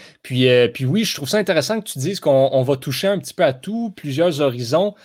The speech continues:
Euh, pour, je l'avais pas mentionné en début de podcast, mais un des objectifs,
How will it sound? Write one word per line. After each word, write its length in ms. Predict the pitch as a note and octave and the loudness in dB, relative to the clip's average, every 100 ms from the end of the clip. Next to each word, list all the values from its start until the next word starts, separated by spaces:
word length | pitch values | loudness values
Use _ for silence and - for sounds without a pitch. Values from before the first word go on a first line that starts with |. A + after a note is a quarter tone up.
| - - B2+ | -20 -4 2
Euh, 220 | C3 C3 | 4 4
pour, 340 | C3 C3 D#3 | 0 -6 -4
je 140 | B2 C#3+ | -2 0
l'avais 200 | C#3 C#3 | 2 2
pas 120 | G#3+ | 2
mentionné 380 | G#3+ - E3+ G3+ | 0 0 -2 -2
en 80 | |
début 240 | E3 C3 F3 | -2 -4 -8
de 40 | |
podcast, 600 | - D3 B2+ - G#3+ - C#3+ | -4 -4 -2 -2 -2 -4 -6
mais 300 | B2+ C3+ C3 | -2 -2 -2
un 200 | D#3+ F#3+ | -2 -2
des 280 | E3 C3+ C3+ | 0 0 0
objectifs, 720 | C3+ C3 B2+ - F#3+ G#3+ | -2 -2 -4 -4 -4 -4